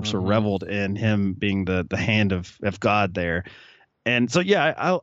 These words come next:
Speaker 1: I really like that, that sequence, 'cause I think that's a very difficult thing where you really, you don't want the audience to feel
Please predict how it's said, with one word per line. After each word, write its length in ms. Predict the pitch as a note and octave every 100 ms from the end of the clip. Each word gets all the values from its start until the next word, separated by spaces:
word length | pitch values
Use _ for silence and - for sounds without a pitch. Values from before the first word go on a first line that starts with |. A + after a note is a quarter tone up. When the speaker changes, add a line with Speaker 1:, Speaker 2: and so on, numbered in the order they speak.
| -
Speaker 1:
I 20 |
really 180 | F#3+ G#3+
like 280 | G3+ A3 -
that, 240 | B2+ G2+ -
that 160 | A#2+ -
sequence, 420 | - D#3+ A#2+ G#2+
'cause 140 | A#2
I 80 | B2
think 160 | F3 D#3+
that's 180 | D#3+
a 40 | C3+
very 140 | B2+
difficult 420 | A2+ A#2 A#2 A2+ -
thing 500 | A#2+ A#2 A2 G2+ -
where 180 | G2+ A#2
you 160 | A#2 A#2
really, 520 | B2+ C#3 C3+ B2 A2+ - _ _ _ _ _ -
you 100 | A#2+
don't 320 | A2 D3+ C#3+
want 260 | A#2 B2+ A#2+
the 120 | A2+
audience 400 | G2+ A#2 A2 -
to 100 | -
feel 640 | G2 A#2 A2+ A2 G2+ F#2